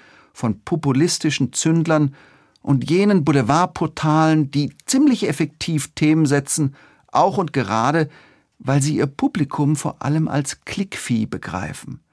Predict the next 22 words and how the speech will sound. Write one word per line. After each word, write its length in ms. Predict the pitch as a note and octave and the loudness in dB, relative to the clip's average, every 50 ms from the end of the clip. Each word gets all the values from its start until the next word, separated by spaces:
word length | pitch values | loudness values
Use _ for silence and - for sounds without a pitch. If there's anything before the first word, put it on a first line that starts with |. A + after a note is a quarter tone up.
| _ _ _ _ | _ _ _ _
Hauptsache 500 | - D3 D#3+ D#3+ - - - C#3 B2+ B2 A#2 | -2 -2 -2 -2 -4 -2 -2 -2 -2 -2 -4
es 220 | F2 G2 - - | -4 -6 -8 -12
knallt, 460 | - - - G#2+ C2 A1 G1+ - - - - - - - - | -10 -6 -4 -4 -4 -4 -10 -12 -16 -18 -18 -20 -20 -6 -2
Hauptsache 520 | D#3+ D#3 F#3+ D#3+ - - F#3 D#3 D#3 C#3 | 0 0 0 -2 -2 -2 -2 0 0 0
die 120 | C3+ C3 | 0 0
Stichflamme 720 | A#2+ - - - - G3 F#3 - - - F3 E3 D#3 D3+ C3+ | -2 -2 -4 -2 -4 -4 -4 -4 -6 -2 0 2 2 2 0
der 120 | A#2 F#2 | 0 -2
Erregung 640 | E2+ A2 G2 B2 C3 C3 B2+ C#3 C3+ C3 B2+ C3 - _ _ _ | -4 -2 0 2 0 2 2 2 2 2 0 -2 -6 _ _ _
schießt 340 | - - - B2+ A#2 - - | -12 -6 -4 -4 -4 -4 -6
empor, 460 | A#2 - - - F#2+ D2+ C2+ - - _ _ _ _ _ | -6 -6 -6 -6 -8 -6 -6 -10 -12 _ _ _ _ _
aber 220 | _ - G#2 - G2+ | _ -6 -4 -4 -4
so 140 | - G#2+ G2+ | -4 -4 -4
richtig. 520 | A2 G2+ - - - - - - _ _ _ _ _ _ _ _ _ _ _ _ _ _ _ _ - - - - - - - - - - _ _ | -4 -6 -8 -10 -16 -18 -18 -20 _ _ _ _ _ _ _ _ _ _ _ _ _ _ _ _ -20 -20 -20 -20 -20 -20 -20 -20 -20 -20 _ _
Das 180 | - A#2 - | -4 -2 -2
Schema 540 | - - - G3 G3+ E3+ A#2+ A2 A#2 - - _ _ _ - | 0 0 2 2 2 2 2 2 0 -4 -6 _ _ _ -8
des 200 | B2 - - - | -6 -6 -2 0
sinnlosen 640 | E3+ F#3+ G3+ F#3+ F3 E3+ D#3 D3+ C3+ D#3 D3 C3+ | 2 4 4 4 4 4 2 2 2 0 -2 0
Kommunikationstaumels 1400 | - C#3+ C3+ B2+ B2 C3 A#2+ - - - - D#3 D#3+ E3 - - - - - A2 G#2 A2 A#2 B2 C3+ C#3 - - | 0 0 2 2 2 0 -4 -6 -4 -4 -4 -2 -2 -2 -2 -4 -8 -4 -4 -2 0 0 0 0 -2 -4 -6 -8
ist 280 | - - - - - | -10 -10 -10 -12 -18
stets 520 | - - _ - A#2 C#3 D#3+ - - - - - - - - - - - | -20 -6 _ 0 2 2 0 -2 -8 -10 -12 -18 -20 -20 -20 -20 -14 -4
zuerst 520 | - - - - - - A#3 B3 A#3 - - | -4 -2 -2 0 2 2 2 2 2 0 0
der 220 | E3 D3 - | 0 0 -2